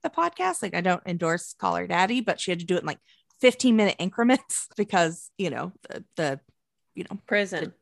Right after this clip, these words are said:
Speaker 1: prison and detention laws. But, yeah, it's, it's, I just don't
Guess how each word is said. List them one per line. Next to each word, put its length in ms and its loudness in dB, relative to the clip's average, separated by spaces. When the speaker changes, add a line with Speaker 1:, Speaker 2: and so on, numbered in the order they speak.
Speaker 1:
prison 340 0
and 160 0
detention 440 -2
laws. 300 2
But, 200 0
yeah, 200 6
it's, 120 0
it's, 480 -8
I 100 2
just 280 0
don't 260 8